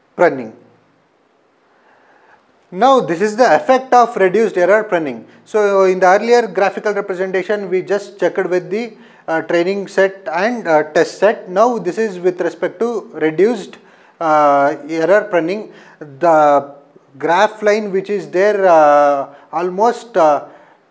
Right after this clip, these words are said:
like a straight line just above the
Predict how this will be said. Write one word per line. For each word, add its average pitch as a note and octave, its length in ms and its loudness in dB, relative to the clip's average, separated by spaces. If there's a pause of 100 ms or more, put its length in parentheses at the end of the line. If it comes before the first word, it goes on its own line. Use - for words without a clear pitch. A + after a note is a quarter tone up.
(1080)
like F3 400 -4 (100)
a E3+ 180 2
straight F#3 420 0
line G#3 360 -2 (220)
just G3 280 -2
above F#3 340 2
the A#3 340 2